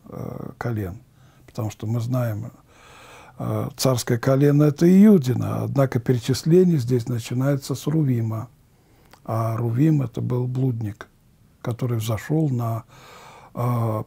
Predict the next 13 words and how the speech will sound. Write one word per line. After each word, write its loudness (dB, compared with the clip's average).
постель 2
отца -2
своего, 2
чтобы -4
переспать -4
с -12
его -6
наложницей. -2
Далее. 6
Повторная 6
перепись 6
всех 4
левитов 8